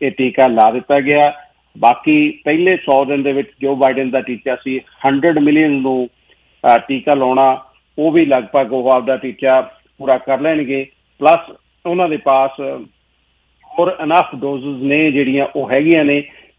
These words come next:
ਕਿ ਜਿਹੜੇ ਜਿਹੜੇ ਵੀ ਅਮਰੀਕਨ ਚਾਹੁੰਦੇ ਨੇ, ਜੇ ਸਾਢੇ ਤਿੰਨ ਸੌ, let's say, ਸਾਢੇ ਤਿੰਨ ਸੌ ਤੋਂ ਪਲੱਸ ਮਿਲੀਅਨ, ਸਾਢੇ ਤਿੰਨ ਸੌ plus, ਅਹ, ਮਿਲੀਅਨ ਪਾਪੂਲੇਸ਼ਨ ਆ ਅਮਰੀਕਾ ਦੀ। So, ਦੋ ਸੌ ਮਿਲੀਅਨ, ਤਿੰਨ ਸੌ ਮਿਲੀਅਨ ਜਿੰਨੇ, ਅਹ, ਦੋ ਸੌ ਮਿਲੀਅਨ ਆ ਜਿਹੜੇ ਲਵਾਉਣਗੇ, ਸੌ ਮਿਲੀਅਨ ਜਿਹੜੇ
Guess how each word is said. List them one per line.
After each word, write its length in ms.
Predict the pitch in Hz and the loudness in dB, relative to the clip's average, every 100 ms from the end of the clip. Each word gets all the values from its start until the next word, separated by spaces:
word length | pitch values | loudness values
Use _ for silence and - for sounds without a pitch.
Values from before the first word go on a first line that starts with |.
| - | -2
ਕਿ 360 | 143 135 92 - | 2 2 0 -6
ਜਿਹੜੇ 280 | 117 170 190 | 0 2 4
ਜਿਹੜੇ 240 | 175 170 | 4 2
ਵੀ 160 | 147 143 | 2 0
ਅਮਰੀਕਨ 400 | 127 120 - 113 | 0 -2 -4 -6
ਚਾਹੁੰਦੇ 340 | 120 123 117 | -6 -6 -6
ਨੇ, 160 | 104 95 | -6 -6
ਜੇ 120 | 104 | -4
ਸਾਢੇ 300 | 117 127 135 | 2 2 2
ਤਿੰਨ 200 | 127 127 | 0 -2
ਸੌ, 140 | - 123 | -2 -2
let's 180 | 120 - | -2 -6
say, 60 | 120 | -4
ਸਾਢੇ 260 | - 127 | 0 0
ਤਿੰਨ 180 | 135 127 | 0 -6
ਸੌ 160 | 110 120 | -8 -16
ਤੋਂ 120 | 110 | -2
ਪਲੱਸ 200 | 120 120 - | 0 0 -2
ਮਿਲੀਅਨ, 380 | 123 127 123 117 - _ _ _ - | -2 -2 -2 -4 -10 _ _ _ 2
ਸਾਢੇ 140 | 131 139 | 2 4
ਤਿੰਨ 200 | 135 127 | 0 0
ਸੌ 160 | 139 | 0
plus, 280 | 127 131 127 | 2 2 2
ਅਹ, 800 | - 123 120 117 - 123 113 110 | 0 -2 0 -2 -2 2 4 2
ਮਿਲੀਅਨ 340 | 120 131 127 | 0 -6 -6
ਪਾਪੂਲੇਸ਼ਨ 540 | 113 120 139 131 127 127 | -2 -2 0 -4 -2 -2
ਆ 120 | 127 | 0
ਅਮਰੀਕਾ 420 | 120 120 110 127 | 0 0 0 -2
ਦੀ। 180 | 123 127 - _ _ - | -2 -6 -10 _ _ -8
So, 60 | 117 | -4
ਦੋ 200 | 110 135 | 0 0
ਸੌ 200 | - 147 | 0 0
ਮਿਲੀਅਨ, 320 | 139 139 143 | 2 2 0
ਤਿੰਨ 240 | 127 135 127 | 0 -2 0
ਸੌ 80 | 147 | -2
ਮਿਲੀਅਨ 340 | 135 135 139 | 0 0 0
ਜਿੰਨੇ, 420 | 123 123 147 143 104 | -2 0 0 0 -4
ਅਹ, 260 | - 120 | -2 -2
ਦੋ 200 | 107 131 | 0 -2
ਸੌ 280 | - - 151 | -4 0 2
ਮਿਲੀਅਨ 340 | 139 139 135 | 2 2 2
ਆ 80 | 117 | 0
ਜਿਹੜੇ 220 | 120 139 | 0 0
ਲਵਾਉਣਗੇ, 480 | 131 127 143 131 135 | 0 2 0 0 -6
ਸੌ 320 | - 131 131 135 | 0 2 0 -4
ਮਿਲੀਅਨ 280 | 127 131 127 | -6 -6 -4
ਜਿਹੜੇ 320 | 127 123 | -2 -2